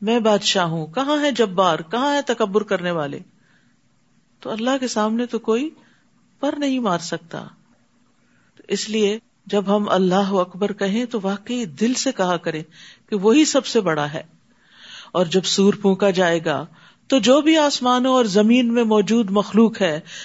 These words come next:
سب بے ہوش ہو کر گر پڑیں گے مگر جسے اللہ بچانا چاہے۔ پھر جب دوسری بار سور پھونکا جائے گا تو فوراً سب کے سب اٹھ کر دیکھنے لگیں گے۔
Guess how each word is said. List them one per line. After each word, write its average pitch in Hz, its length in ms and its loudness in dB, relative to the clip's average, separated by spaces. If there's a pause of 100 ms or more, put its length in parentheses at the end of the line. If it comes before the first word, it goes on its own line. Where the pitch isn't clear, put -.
(100)
سب - 260 0
بے 285 120 0 (120)
ہوش 269 260 4
ہو 254 100 4
کر 233 240 2
گر 202 120 2
پڑیں 175 320 -2
گے 147 200 -4 (540)
مگر 185 260 0
جسے 196 340 0
اللہ 180 480 2
بچانا 185 440 0
چاہے۔ 165 520 -2 (560)
پھر 349 100 4
جب 320 260 0 (100)
دوسری 339 360 6
بار 320 220 4
سور 294 260 2
پھونکا 240 340 0
جائے 185 360 4
گا 151 200 0 (320)
تو 254 100 2
فوراً 294 460 2
سب 311 220 0 (120)
کے 269 100 -2
سب 254 200 -2 (140)
اٹھ 208 200 0
کر 240 140 0
دیکھنے 180 440 0
لگیں 151 360 -4
گے۔ 139 260 -10